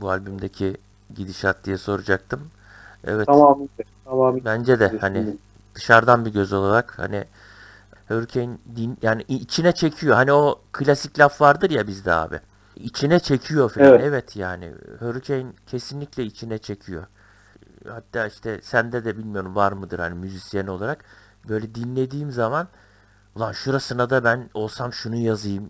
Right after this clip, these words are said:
Speaker 1: işte yazardım. Ee, böyle işte davuluna eşlik etme filan.
Speaker 2: Evet.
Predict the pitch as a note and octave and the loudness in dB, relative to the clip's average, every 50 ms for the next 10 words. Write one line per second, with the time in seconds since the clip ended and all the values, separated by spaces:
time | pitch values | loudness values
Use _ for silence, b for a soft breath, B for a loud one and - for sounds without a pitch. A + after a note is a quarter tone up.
0 | - - - - - G2 F#2+ G#2+ G#2+ G2 A2+ G#2+ G#2 G2+ G2 G2+ F#2 F#2+ G2 _ | -16 -20 -16 -10 -6 -4 -4 -4 -2 -2 -2 -2 -2 -2 -2 -6 -6 -6 -8 _
1 | _ _ _ _ _ _ _ _ _ _ _ _ _ _ _ _ - - - C2+ | _ _ _ _ _ _ _ _ _ _ _ _ _ _ _ _ -16 -14 -12 -12
2 | A#1 - - - - - G#2 G2+ G2 G2+ - - G#2 G2+ F#2+ G2 A2 A2+ A2 A2 | -12 -12 -14 -14 -8 -6 -4 -4 -4 -6 -6 -4 -4 -4 0 0 0 0 0 -2
3 | A#2 A2+ A#2 A2+ A2+ A2 G2+ - - _ _ _ - A2+ A2 G#2+ - - - - | -4 -2 0 0 0 0 0 -2 -8 _ _ _ -4 -2 -2 -2 -2 -4 -8 -6
4 | - - A2 G#2+ - - G#2+ G#2+ G2 - - G#2+ B2+ C#3 D3+ D3+ D3 C#3+ C3+ | -4 -2 -4 -4 -4 -4 -4 -4 -4 -4 -4 -2 -2 2 6 8 8 10 8